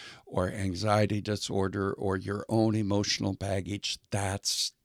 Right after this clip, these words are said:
those things are the enemies. And, um, so work with the one who is loving you.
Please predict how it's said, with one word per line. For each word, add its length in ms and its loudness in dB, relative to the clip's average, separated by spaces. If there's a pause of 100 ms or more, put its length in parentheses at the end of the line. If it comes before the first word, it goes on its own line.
(160)
those 340 4
things 380 -2
are 100 -2
the 200 -8
enemies. 640 -4 (760)
And, 580 0 (100)
um, 520 -2 (580)
so 280 4
work 600 0 (160)
with 240 -2
the 120 -2
one 300 -4
who 160 -2
is 200 -4
loving 400 -6
you. 220 -12